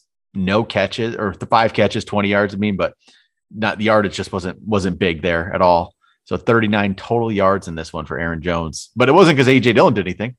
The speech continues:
They only had three carries. They just didn't run the ball much, which is, it's almost strange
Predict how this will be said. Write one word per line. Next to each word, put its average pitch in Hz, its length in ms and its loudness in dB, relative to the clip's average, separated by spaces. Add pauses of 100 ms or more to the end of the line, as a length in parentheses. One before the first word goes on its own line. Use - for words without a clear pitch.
They 95 60 0
only 98 380 -2
had 92 280 0 (160)
three 101 160 -2
carries. 110 320 0
They 104 100 0
just 127 160 -2
didn't 175 220 -4 (180)
run 131 240 0
the 175 60 4
ball 87 220 -2
much, 76 300 -8
which 92 200 -6
is, - 240 -8 (1120)
it's - 100 0
almost 185 240 4
strange 117 600 4